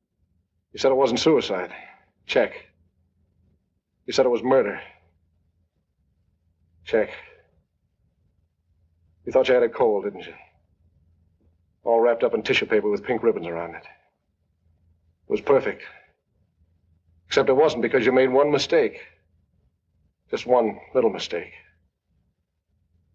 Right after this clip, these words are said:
When it came to picking the killer, you picked the wrong guy. You want to know who killed Dietrichson?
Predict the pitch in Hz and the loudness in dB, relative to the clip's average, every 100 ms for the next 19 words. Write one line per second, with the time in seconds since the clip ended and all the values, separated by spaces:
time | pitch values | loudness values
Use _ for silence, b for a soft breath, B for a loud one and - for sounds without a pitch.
0 | _ _ _ - 117 123 113 110 127 117 | _ _ _ -10 -2 0 2 0 -2 -2
1 | 110 - 139 110 117 - 123 131 131 139 | -2 2 2 0 -4 -4 2 2 2 2
2 | 147 110 92 - _ _ _ _ _ _ | 2 -2 -4 -10 _ _ _ _ _ _
3 | _ _ _ _ _ _ _ _ _ _ | _ _ _ _ _ _ _ _ _ _
4 | _ _ _ _ _ _ _ _ _ _ | _ _ _ _ _ _ _ _ _ _
5 | _ _ - 123 139 135 135 135 139 139 | _ _ -2 2 2 4 2 2 2 0
6 | 139 139 143 | -2 -8 -12